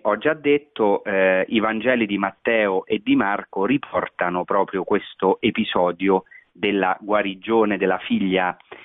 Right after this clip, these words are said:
della donna sirofenicia. Il Vangelo di Marco comincia dicendo che Gesù, così, Gesù alzatosi, alzatosi di là, andò nei confini di Tiro, letteralmente confini di Tiro.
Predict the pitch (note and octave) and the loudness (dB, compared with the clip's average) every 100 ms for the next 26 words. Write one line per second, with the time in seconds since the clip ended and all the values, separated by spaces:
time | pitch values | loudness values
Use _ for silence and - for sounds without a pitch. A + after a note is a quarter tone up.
0 | - _ F#2 A2 G#2 F#2+ G2 A2 G#2+ F#2+ | -20 _ -2 0 2 0 0 0 2 -2
1 | F2+ - D2+ - E2 D#2 D2+ E2+ E2+ B2 | -4 -6 -12 -8 -4 -4 -4 -4 -4 -2
2 | D3 G3 F#3+ C#3+ F#3+ G3+ - A2+ A2 A#2+ | -2 0 0 0 0 -2 -4 -6 -2 -2
3 | C3+ B2 D3 - B2+ C3 D3+ C#3+ C3+ - | 0 0 -2 -2 0 2 2 0 -2 0
4 | F3+ - A2+ D#3 _ _ _ _ - - | 0 2 0 -2 _ _ _ _ -20 -20
5 | _ _ - G#2+ G2+ A2 A#2 - _ _ | _ _ -4 -2 0 0 0 -4 _ _
6 | _ _ _ - G3+ D3 C#3+ - B2 B2+ | _ _ _ 0 0 2 -2 -2 0 0
7 | B2+ - F#2+ F2 - B2 - F#3+ G3+ _ | -2 -4 -2 -2 -2 -6 -6 -6 -8 _
8 | _ _ _ - F#2+ F#2 C#3+ C#3 A2+ A2 | _ _ _ -6 -4 0 0 0 -2 -4
9 | A2+ D#3+ C3 G2 - B2+ B2+ A2+ F#2+ - | -2 0 2 2 0 0 0 2 2 0
10 | G#2+ A#2+ B2 G#2 F#2+ - A2 G#2+ G2+ G2+ | -2 0 0 -2 -4 -4 0 2 4 2
11 | - G2+ - G2+ F2+ F2+ F2+ - F#2+ F#2+ | 0 -2 2 2 2 2 0 0 0 2
12 | G2+ G2 G2 - G#2 - - A#2+ F2+ E2+ | 0 0 -2 0 0 0 0 2 2 0
13 | E2+ A2+ F#2 F2+ | 0 2 2 -2